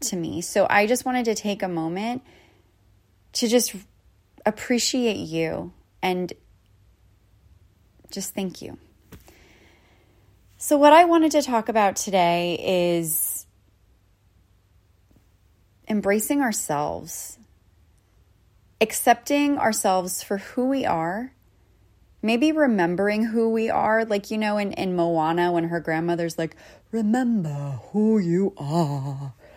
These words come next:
You know, we, maybe we're not gonna, like, dive into the water or anything like that, but I feel like we get so caught up in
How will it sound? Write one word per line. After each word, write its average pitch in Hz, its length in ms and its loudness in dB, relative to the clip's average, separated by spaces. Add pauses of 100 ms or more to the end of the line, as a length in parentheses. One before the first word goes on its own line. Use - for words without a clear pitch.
(220)
You 254 100 2
know, 262 80 4
we, 254 200 2
maybe 240 300 2
we're 277 120 2
not 254 180 2
gonna, 214 180 0
like, 180 220 -2
dive 156 400 0
into 165 240 -2
the 151 100 -4
water 143 480 -2
or 151 40 -2
anything 160 400 -4
like 147 180 -6
that, - 300 -4 (260)
but 202 360 8 (2500)
I 220 120 -2
feel 254 480 2
like 170 640 0 (220)
we 214 300 0
get 202 300 2
so 233 560 4
caught 185 500 -4
up 170 420 -2
in 165 640 -2